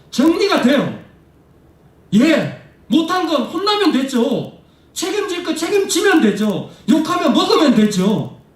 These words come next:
그런데 내가 할 건 뭡니까? 그 일입니까? 아니요. 정말 우리가 할 건 열심히 하는 건 어렵지 않아요. 최선을 다하는 거 그거요 우리 해야 되는 겁니다. 그건 정말 제대로 해야 되는 거예요. 뭐 하면.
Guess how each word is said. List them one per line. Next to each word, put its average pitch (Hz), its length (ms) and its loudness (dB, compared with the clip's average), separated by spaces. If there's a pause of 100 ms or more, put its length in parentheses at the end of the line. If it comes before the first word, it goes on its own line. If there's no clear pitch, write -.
(640)
그런데 339 380 2
내가 294 240 2
할 339 120 0
건 294 120 2
뭡니까? 202 600 -2 (240)
그 240 180 2
일입니까? 302 520 0
아니요. 277 460 0 (880)
정말 359 400 0
우리가 330 220 0
할 294 140 2
건 285 160 -4
열심히 370 440 -2
하는 311 240 0
건 294 120 -2
어렵지 294 360 -4
않아요. 170 500 -6 (1000)
최선을 392 520 2
다하는 294 380 2
거 302 360 -2 (180)
그거요 277 720 -2 (280)
우리 302 120 -6
해야 349 340 -2
되는 277 240 -2
겁니다. 117 300 -12 (1040)
그건 370 160 -4
정말 349 260 -2
제대로 330 360 0
해야 277 180 2
되는 208 260 0
거예요. 147 140 -4
뭐 202 140 -2
하면. 147 520 -2